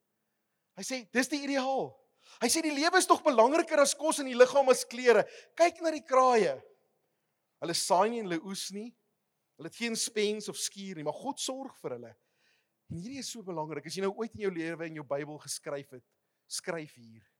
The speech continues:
Onderstreep hierdie ding. Hy sê, "Julle is tog baie meer werd as voëls." Sjoe. Dis wat die Here oor jou sê.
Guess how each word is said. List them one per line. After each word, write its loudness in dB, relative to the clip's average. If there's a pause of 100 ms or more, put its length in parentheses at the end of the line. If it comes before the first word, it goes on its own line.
(640)
Onderstreep -6
hierdie -10
ding. -12
Hy -8
sê, -8 (1040)
"Julle -2 (320)
is -8
tog -10
baie -8
meer -12
werd -12 (1300)
as -12
voëls." -20 (1700)
Sjoe. -14 (1900)
Dis -14
wat -10
die -12
Here -6
oor -10
jou -10
sê. -14